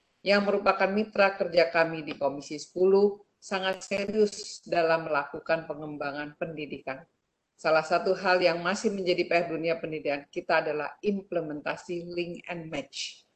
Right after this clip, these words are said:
atau taut sesuai antara dunia pendidikan dengan dunia usaha dan industri. Kami melalui Komisi Sepuluh terus mendorong agar Kementerian Pendidikan dan Kebudayaan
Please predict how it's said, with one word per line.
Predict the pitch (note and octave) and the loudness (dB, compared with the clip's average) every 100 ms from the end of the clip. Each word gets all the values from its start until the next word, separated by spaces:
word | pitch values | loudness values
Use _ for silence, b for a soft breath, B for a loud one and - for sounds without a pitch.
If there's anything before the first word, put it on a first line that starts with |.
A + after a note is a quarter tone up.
| _ _ | _ _
atau | D#3+ - D#3 - | -4 0 -2 2
taut | E3 G3+ G3 | 2 2 0
sesuai | - F#3 - F3 E3 E3 D#3 _ _ _ _ | -4 -4 0 2 4 2 -2 _ _ _ _
antara | F#3 F#3 E3+ E3 D#3+ | -4 0 2 2 2
dunia | E3+ F#3 F3+ F#3 - | -2 0 0 0 -2
pendidikan | E3 D#3+ D#3 - D#3 D#3 D3+ | -4 -4 -6 -2 -2 -2 -6
dengan | D#3 D3+ C#3+ | -6 -6 -8
dunia | D3+ D#3 D#3 | -8 -8 -8
usaha | D#3+ D3+ D#3 D3 C#3+ | -8 -4 -4 -2 -6
dan | C#3 C#3 C3+ - | -6 -8 -8 -10
industri. | F#3+ F3 D3+ - C#3 B2 _ _ _ b b b _ _ | -6 -6 -6 -8 -10 -10 _ _ _ b b b _ _
Kami | F#3 F#3 G3+ A#3+ | 4 6 8 6
melalui | A3+ F#3+ F3 E3 | 8 6 6 4
Komisi | D#3+ D#3+ - D#3+ | 2 0 -6 -8
Sepuluh | - - F#3 G3+ | -10 -2 0 0
terus | G3+ F#3 F#3 F#3 | 0 0 0 -2
mendorong | E3+ D#3+ D#3+ D#3+ | 0 2 2 0
agar | D#3 D3 C#3+ - | -6 -4 -6 -6
Kementerian | D3+ D3+ E3 F#3 G#3 | -8 -8 0 2 2
Pendidikan | G#3+ G3+ G3 F#3+ F#3+ F3+ | 0 0 2 2 2 2
dan | E3+ E3+ | 0 0
Kebudayaan | - E3+ E3 E3+ E3 D3 D3+ | -8 -6 2 4 4 2 -2